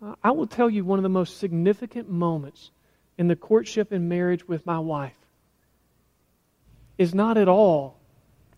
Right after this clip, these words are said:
what you would consider a classic romantic moment. It's the same sports camp, uh, that I was telling you about with the two little kids. In the third summer that I was a part of that,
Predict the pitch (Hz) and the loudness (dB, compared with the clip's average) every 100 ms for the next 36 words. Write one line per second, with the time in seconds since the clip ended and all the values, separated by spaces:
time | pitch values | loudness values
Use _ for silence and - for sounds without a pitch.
0 | _ 196 170 196 196 180 170 156 - 208 | _ 0 0 0 0 0 -4 -8 2 2
1 | 170 147 139 _ _ _ _ - 165 - | 4 0 -6 _ _ _ _ -2 -2 -2
2 | - 175 185 - 185 175 170 165 165 165 | 0 2 2 0 -2 -4 -2 -2 0 0
3 | 165 180 175 165 165 147 - _ _ _ | -2 -4 -4 -2 -2 -4 -12 _ _ _
4 | _ _ _ _ _ _ _ _ - 190 | _ _ _ _ _ _ _ _ -6 -4
5 | - 208 220 - - 202 214 - 220 233 | 2 2 2 2 6 6 6 0 0 0
6 | - _ _ - 170 165 160 156 202 196 | -4 _ _ -2 2 6 4 4 2 4
7 | 196 190 190 202 196 170 - 202 196 196 | 4 4 4 4 0 -8 -2 0 4 4
8 | 185 - 202 202 - _ _ _ _ _ | 4 6 4 4 -8 _ _ _ _ _
9 | - 175 165 - 208 214 190 - 202 208 | -2 2 2 4 6 6 2 0 2 2
10 | 196 180 170 160 - 190 196 185 185 185 | 2 2 2 -2 2 4 4 4 4 4